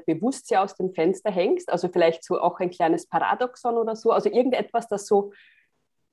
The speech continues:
deine Leser mal so kurz stutzen lässt, ne? Also dass du sie mal kurz verwirrst und dann so, „Ah, okay, das will ich jetzt wissen.“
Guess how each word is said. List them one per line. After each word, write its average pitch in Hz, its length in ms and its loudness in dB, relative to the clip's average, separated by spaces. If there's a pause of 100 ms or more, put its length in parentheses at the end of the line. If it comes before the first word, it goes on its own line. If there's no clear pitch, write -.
(360)
deine 185 260 4
Leser 196 340 2
mal 185 220 2
so 175 120 -10
kurz - 280 -4
stutzen - 640 -6
lässt, - 340 -6 (160)
ne? 196 160 2
Also 180 160 2
dass 190 140 -2
du - 80 -10
sie 190 100 -4
mal 170 100 0
kurz - 260 -6
verwirrst 190 540 0
und 180 140 0
dann 170 140 4
so, 160 180 -2
„Ah, 165 120 -4
okay, - 180 -18
das - 180 -12
will 160 80 -6
ich - 80 -20
jetzt - 220 -16
wissen.“ - 420 -6